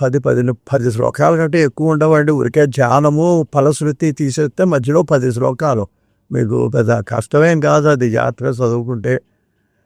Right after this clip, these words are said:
నా వరకు నేను చెప్పాలంటేనండి, ప్రతిరోజు కూడా పూజ చేసిన తర్వాత దుర్గా సప్తశ్లోకి ప-, ఒకటి, ఈ రామరక్షా స్తోత్రం బుధవారం చదువుకుంటే మంచిది అనుకోండి. నేను, నా వరకు నేను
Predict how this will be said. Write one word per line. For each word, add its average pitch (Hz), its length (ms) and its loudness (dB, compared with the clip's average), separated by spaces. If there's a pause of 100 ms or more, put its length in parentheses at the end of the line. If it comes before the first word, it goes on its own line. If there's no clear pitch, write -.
(160)
నా 131 220 4
వరకు 147 280 2
నేను 165 220 0
చెప్పాలంటేనండి, 156 1080 0 (540)
ప్రతిరోజు 160 540 2
కూడా 170 300 2
పూజ 151 240 -4 (100)
చేసిన 151 240 -2
తర్వాత 143 600 0 (320)
దుర్గా 139 340 4
సప్తశ్లోకి 143 1500 2
ప-, - 120 -10
ఒకటి, 123 760 0 (280)
ఈ 135 80 4
రామరక్షా 139 600 0
స్తోత్రం 156 640 -4 (920)
బుధవారం 127 440 0
చదువుకుంటే 147 520 0
మంచిది 151 360 0
అనుకోండి. 156 400 0
నేను, 160 340 2
నా 131 180 4
వరకు 160 280 0
నేను 160 480 0